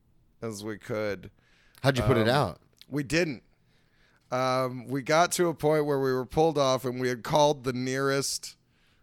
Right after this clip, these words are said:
Speaker 1: like, triple A, you know, place or whatever. We were like, "We can get to you, but we can't go any further than that."
Speaker 2: Yeah.
Speaker 1: They were like, "We're, like, a mile away."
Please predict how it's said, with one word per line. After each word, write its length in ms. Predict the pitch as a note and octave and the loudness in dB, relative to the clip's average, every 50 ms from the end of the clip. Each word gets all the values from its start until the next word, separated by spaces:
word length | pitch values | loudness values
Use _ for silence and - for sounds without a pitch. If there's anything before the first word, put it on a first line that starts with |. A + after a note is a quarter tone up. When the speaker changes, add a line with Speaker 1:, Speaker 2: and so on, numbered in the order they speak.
| _ _ _ | _ _ _
Speaker 1:
like, 340 | - B2 B2 A#2+ A#2 - - | -8 -6 -6 -6 -8 -10 -10
triple 420 | - - D3 - - C3+ C3+ C3+ | -4 -4 -4 -2 -2 -4 -4 -4
A, 480 | C3 C3 C3 C3 C3 B2+ B2 B2 B2 A#2+ G#2+ - - - A#2 | -4 -2 -4 -4 -4 -4 -6 -6 -8 -10 -14 -18 -20 -20 -10
you 140 | B2+ C3 B2 | -8 -6 -4
know, 180 | A#2+ A#2+ A#2 A2 | -4 -4 -6 -6
place 580 | - - B2 A#2 A#2+ A2+ A2+ A#2 A#2 - - | -8 -6 -4 -2 -2 -2 -2 -4 -4 -4 -6
or 80 | A#2 A#2 | -6 -4
whatever. 320 | A2+ A2 A2 G#2+ A2 A#2 | -4 -4 -6 -6 -6 -6
We 100 | A#2 A#2+ | -6 -6
were 120 | B2 B2 B2 | -4 -4 -2
like, 180 | B2 A#2+ A#2+ G#2 | -2 -4 -4 -4
"We 500 | A2+ C3 D3 D3 D3+ D3+ D3+ C#3+ C#3 - - _ _ | 0 2 2 4 4 2 2 -2 -6 -12 -18 _ _
can 380 | - C#3+ C#3+ B2+ A#2+ A2+ G#2+ - - | -8 -6 -6 -6 -8 -12 -18 -18 -6
get 200 | A2+ D#3+ E3 - - | -4 -4 -4 -2 -4
to 80 | D#3 | -6
you, 260 | D3 D3 D3 D3 C#3 | -4 -4 -4 -4 -6
but 120 | B2+ B2 A#2+ | -8 -10 -10
we 120 | A2+ B2+ B2+ | -10 -10 -10
can't 300 | - D3 C#3 C3 A#2+ A2 | -8 -8 -8 -8 -10 -10
go 200 | B2+ B2+ B2 A#2+ | -10 -10 -8 -8
any 200 | B2 B2 A#2+ A#2 | -10 -10 -12 -14
further 380 | G#2+ A#2 A#2 A2+ A2 G#2 G#2 F#2+ | -12 -12 -12 -12 -10 -12 -14 -14
than 160 | F2 F#2 F2 | -16 -18 -18
that." 200 | D#2+ C#2 A#1 _ _ - | -18 -20 -20 _ _ -2
Speaker 2:
Yeah. 280 | A#2 A#2+ A2+ F#2+ D#2+ D#2 - _ | 0 0 0 0 -2 -8 -14 _
Speaker 1:
They 120 | - F#2+ | -12 -10
were 100 | F#2+ F#2+ F#2+ | -8 -8 -8
like, 160 | F#2+ F#2+ F#2 - - | -8 -8 -10 -12 -10
"We're, 180 | A2 A2+ A2+ | -8 -8 -6
like, 180 | A2+ A2 A2 G2 | -6 -6 -8 -8
a 60 | A#2+ | -12
mile 440 | G#2+ A2 A2+ A2 A2 A2 A2 G2+ G2+ | -12 -10 -10 -8 -8 -8 -8 -8 -8
away." 240 | G2 F#2 F2 D2 | -10 -12 -12 -16